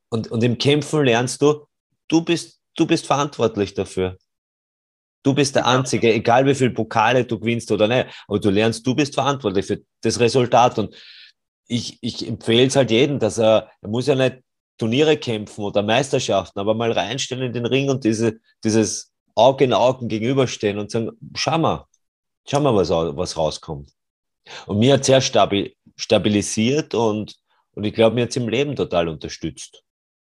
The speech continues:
Speaker 2: Es war für mich auch natürlich, der Kampfsport ist was Feines.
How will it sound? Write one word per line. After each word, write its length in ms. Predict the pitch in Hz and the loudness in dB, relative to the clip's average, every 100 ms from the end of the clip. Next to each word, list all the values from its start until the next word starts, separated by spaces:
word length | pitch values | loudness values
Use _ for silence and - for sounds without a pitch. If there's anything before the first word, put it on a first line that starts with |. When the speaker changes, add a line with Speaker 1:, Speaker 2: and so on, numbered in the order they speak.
| _ _ _ _ _ _ _ _ _ _ | _ _ _ _ _ _ _ _ _ _
Speaker 2:
Es 220 | - - 92 | -14 -14 -12
war 240 | 90 117 | -6 -4
für 220 | - 117 | -4 -8
mich 280 | 110 127 135 | -2 0 0
auch 180 | 110 123 | 0 -2
natürlich, 720 | 120 - 135 156 143 107 - | -4 -6 -4 -2 -2 -6 -10
der 140 | - 110 | -10 -10
Kampfsport 720 | - 120 131 - 135 123 - | -6 -6 -6 -8 -4 -4 -4
ist 460 | 147 151 - - 123 | -10 -10 -10 -14 -14
was 520 | 98 95 - - - - | -12 -10 -10 -12 -16 -6
Feines. 540 | 87 82 90 85 - | -2 -2 -2 -8 -12